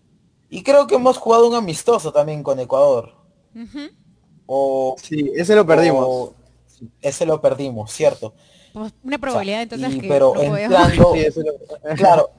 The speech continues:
Speaker 1: entrando, entrando de, entrando a resultados oficiales, no resultados en competencias oficiales, que es una Copa América o una eliminatoria, ¿no? Y ahora este último partido, el que le hemos ganado dos uno en Quito, ¿no?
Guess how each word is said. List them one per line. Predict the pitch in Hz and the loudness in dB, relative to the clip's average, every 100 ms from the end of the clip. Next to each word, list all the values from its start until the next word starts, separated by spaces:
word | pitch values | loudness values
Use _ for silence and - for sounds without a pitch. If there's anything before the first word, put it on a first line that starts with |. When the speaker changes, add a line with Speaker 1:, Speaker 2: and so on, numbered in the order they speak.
| _ _ _ | _ _ _
Speaker 1:
entrando, | 156 156 196 185 180 185 185 180 | -8 -4 0 0 4 4 6 4
entrando | 156 151 165 170 175 190 | 0 -2 -4 -2 -2 -2
de, | 170 156 143 | -2 -4 -8
entrando | 143 165 170 175 | -8 -6 -2 0
a | |
resultados | 170 156 135 160 160 160 | 0 -2 -6 -2 -2 -2
oficiales, | 147 - - 180 139 120 | -6 -14 -4 0 0 -2
no | 147 | -6
resultados | 147 143 120 143 143 | -6 -8 -4 0 0
en | 151 | -4
competencias | 135 127 117 117 139 135 139 | -8 -8 -8 -8 -10 -10 -12
oficiales, | 123 117 139 127 110 - _ _ _ _ | -14 -8 -2 -2 -4 -14 _ _ _ _
que | 110 | -20
es | |
una | 127 131 | -8 -6
Copa | - 127 | -2 -2
América | 131 131 113 | -2 -4 0
o | 120 | -2
una | 123 | -2
eliminatoria, | 123 120 117 117 170 135 113 _ _ _ _ - | -6 -8 -8 -2 -2 -2 -8 _ _ _ _ -4
¿no? | 135 160 175 | 2 2 2
Y | 143 | 2
ahora | 139 147 160 160 156 | 4 6 6 6 4
este | 151 165 | 2 -2
último | 151 156 151 147 | -2 -2 -2 0
partido, | 139 139 160 165 165 156 | -2 -2 -6 -2 0 0
el | 131 | -4
que | 120 | -8
le | 127 | -6
hemos | 139 | -6
ganado | 135 139 139 | -6 -2 -2
dos | 135 - | -2 -6
uno | 139 | -14
en | 127 | -14
Quito, | 160 151 123 | -14 -8 -4
¿no? | 139 175 | -2 -4